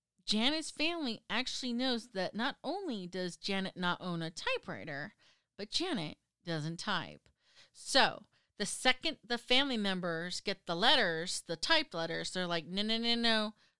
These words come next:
something is terribly wrong here." And they actually call the police. But Martha and Raymond, I mean, they just don't mean to miss a beat.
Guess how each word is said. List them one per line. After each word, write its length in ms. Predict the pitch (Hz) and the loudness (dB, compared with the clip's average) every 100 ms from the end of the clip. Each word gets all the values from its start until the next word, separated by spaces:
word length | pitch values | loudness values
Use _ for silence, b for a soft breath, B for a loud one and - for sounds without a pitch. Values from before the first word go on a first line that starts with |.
| _ | _
something 720 | - 226 220 - 85 123 190 _ | 2 4 4 -2 -12 -14 -16 _
is 240 | 180 165 - | -8 -8 -6
terribly 400 | 175 160 160 175 | -2 -2 -2 -4
wrong 360 | 170 160 156 156 | -2 -4 -6 -10
here." 260 | 151 156 - _ _ _ _ _ 170 | -12 -12 -14 _ _ _ _ _ 0
And 360 | 180 185 254 - _ _ 160 | 2 2 -2 -10 _ _ 0
they 500 | 277 339 139 185 214 - | 4 4 2 -4 -10 -10
actually 300 | 147 - 95 | -8 -8 -10
call 200 | - - | -16 -16
the 100 | - | -12
police. 580 | - 160 - - - _ _ _ _ B B B B | -10 -10 -12 -20 -20 _ _ _ _ B B B B
But 460 | 262 180 - - - _ _ | 6 6 4 -6 -6 _ _
Martha 640 | 190 240 302 - 415 392 381 | 4 8 8 6 4 4 0
and 240 | 277 294 254 | 2 2 4
Raymond, 440 | 262 262 180 156 - | 2 2 0 -2 -6
I 60 | 185 | -2
mean, 280 | 196 196 180 | 0 0 0
they 120 | 240 | 0
just 160 | 294 285 | 0 0
don't 140 | 240 | 0
mean 100 | 240 | 0
to 60 | 185 - _ | -2 -8 _
miss 260 | 220 240 196 | 0 0 0
a 40 | |
beat. 300 | 208 269 - | -2 -2 -2